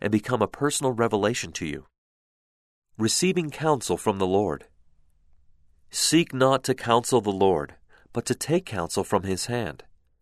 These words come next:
For behold, ye yourselves know that he counseleth in wisdom and in justice and in great mercy over all his works."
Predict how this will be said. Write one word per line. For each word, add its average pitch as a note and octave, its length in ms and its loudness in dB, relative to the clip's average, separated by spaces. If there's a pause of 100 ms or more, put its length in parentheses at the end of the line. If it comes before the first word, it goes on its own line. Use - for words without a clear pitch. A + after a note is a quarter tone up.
(360)
For A2+ 200 4
behold, A2 540 2 (300)
ye C3+ 300 0
yourselves D#3 640 2
know E2 220 0
that F2+ 180 -2
he A#2+ 140 0
counseleth C3 600 -2
in F#2 160 -4
wisdom F#2+ 420 2 (180)
and G#2+ 140 -8
in A2 160 -4
justice - 600 0 (200)
and F#2 160 -6
in F#2 120 -4
great G#2 420 2
mercy G#2+ 540 -2 (160)
over E2+ 300 0
all F2 220 2
his F2+ 240 -6
works." - 480 -8